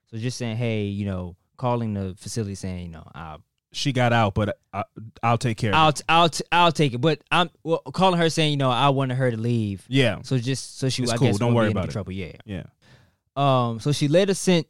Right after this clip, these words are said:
Speaker 1: Joanne to live with relatives in Philadelphia. Three weeks after graduating from high school, there, uh, Joanne developed a thyroid problem and returned to North Carolina for an operation.
Speaker 2: Mm.
Speaker 1: In December nineteen seventy-three and January nineteen seventy-four, Little, who is now twenty,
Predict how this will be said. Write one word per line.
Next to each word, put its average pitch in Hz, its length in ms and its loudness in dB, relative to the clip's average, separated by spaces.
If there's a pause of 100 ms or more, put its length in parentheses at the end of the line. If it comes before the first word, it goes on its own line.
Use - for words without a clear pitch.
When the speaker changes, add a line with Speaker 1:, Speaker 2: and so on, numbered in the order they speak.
(120)
Speaker 1:
Joanne 165 460 4
to 156 100 0
live 139 240 4
with 123 180 0
relatives 135 400 2
in 113 60 0
Philadelphia. 101 540 -6 (480)
Three 180 160 0
weeks 190 220 2
after 139 240 0
graduating 139 520 2
from 107 120 -4
high 156 240 2
school, 104 460 -6 (380)
there, 120 360 2
uh, 104 240 -2
Joanne 156 460 2
developed 127 420 2
a 104 100 -4
thyroid 135 500 2
problem 107 300 -2
and 95 140 -6
returned 131 340 -2
to 120 60 -4
North 117 240 -2
Carolina 104 420 -2
for 95 160 -8
an 92 140 -8
operation. 85 540 -14 (200)
Speaker 2:
Mm. 120 220 -6 (500)
Speaker 1:
In 120 100 -2
December 165 340 0
nineteen 151 280 0
seventy-three 131 720 -2
and 104 160 -4
January 127 460 0
nineteen 113 280 -4
seventy-four, 107 760 -4
Little, 127 420 0 (500)
who 113 100 -8
is 98 100 -6
now 107 160 -2
twenty, 101 480 -8